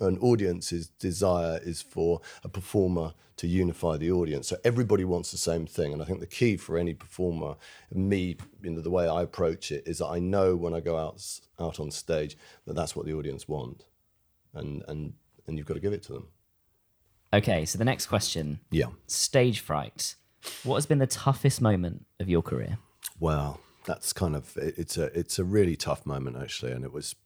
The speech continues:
Speaker 1: the most terrifying thing that I've ever experienced on stage. Um, was, uh, I don't know which year it was. It was in the nineties, and it was when the Tea in the Park Festival was still held in Glasgow. And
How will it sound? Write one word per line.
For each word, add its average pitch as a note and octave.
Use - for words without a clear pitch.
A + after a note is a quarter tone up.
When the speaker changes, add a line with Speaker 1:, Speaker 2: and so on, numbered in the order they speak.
Speaker 1:
the E2+
most E2
terrifying D2+
thing D2+
that D2
I've C#2+
ever C#2+
experienced C#2+
on B1+
stage. C#2+
Um, D#2+
was, D#2+
uh, D#2
I D#2+
don't B2+
know G2+
which F#2
year G2+
it C#2
was. D2+
It E2+
was F2+
in G#2+
the G2
nineties, F#2
and F2
it -
was F2
when F2+
the F2
Tea A#2+
in G2
the F#2
Park G2
Festival D#2
was D2+
still E2+
held E2
in D#2
Glasgow. E2+
And F2